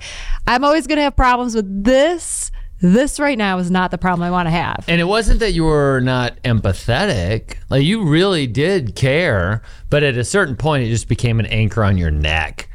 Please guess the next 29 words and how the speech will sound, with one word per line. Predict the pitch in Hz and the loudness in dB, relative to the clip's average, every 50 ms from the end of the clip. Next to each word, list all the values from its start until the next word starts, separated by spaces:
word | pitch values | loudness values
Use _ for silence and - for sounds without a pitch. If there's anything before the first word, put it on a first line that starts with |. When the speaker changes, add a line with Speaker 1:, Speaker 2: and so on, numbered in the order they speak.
| - - | -12 -4
Speaker 2:
You're | - 123 | -4 -2
just | - - | 0 0
like, | 139 127 123 - - | 0 -2 -2 -4 -2
"Well, | 185 202 202 190 185 196 196 175 - - - - - - - - - | 0 2 2 4 2 2 0 0 -4 -8 -16 -16 -16 -16 -14 -8 -2
okay, | - 180 - 170 151 120 110 107 - - - - | -2 0 0 0 -2 0 -4 -6 -10 -14 -6 -4
I | 139 | -4
can't | 139 - - 185 202 208 190 165 | -4 -2 0 0 0 0 0 0
make | 170 160 147 131 - - - | 0 0 0 0 -2 -4 -2
all | 147 135 143 156 160 165 165 160 | 0 2 2 2 2 2 2 2
of | 151 123 113 | 0 0 0
these | 139 139 131 117 | 0 0 2 2
emotional | 120 117 113 123 127 135 120 - - 143 131 120 117 117 113 113 110 110 107 104 101 95 | 2 2 4 4 4 2 2 0 -2 0 2 2 4 4 4 4 4 4 4 4 2 0
things | - - 131 127 123 123 120 95 | 0 0 0 0 2 2 0 0
that | 98 104 | 0 0
you're | 113 120 123 117 | 2 2 2 2
going | 104 123 120 120 120 120 110 - | 2 2 2 2 2 0 0 0
through | 98 110 107 104 | 0 2 2 4
better | 90 113 117 113 110 107 101 98 98 98 98 - | 4 4 2 2 2 2 2 2 0 -2 -2 -2
at | 110 101 101 - - - - | -2 -2 -2 -4 -6 -10 -6
this | - 101 101 92 - | -4 -2 -2 -2 -2
company." | - 123 101 82 87 92 262 | -4 -4 -4 -4 -2 0 0
Speaker 1:
Well, | 277 - | 0 2
I, | - 180 277 277 160 240 269 | 2 0 0 0 0 0 -2
and | 262 | -2
I | 285 277 262 | 0 -2 -2
wanna | 262 277 269 262 262 247 | 0 0 0 0 0 -2
do | 214 254 277 285 294 | -2 -2 0 0 2
other | 277 277 277 277 247 | 2 0 0 -2 -2
things. | - 262 262 302 403 466 - - - - - - - - | 0 0 -2 -2 -2 -2 -2 -4 -4 -4 -10 -12 -10 -10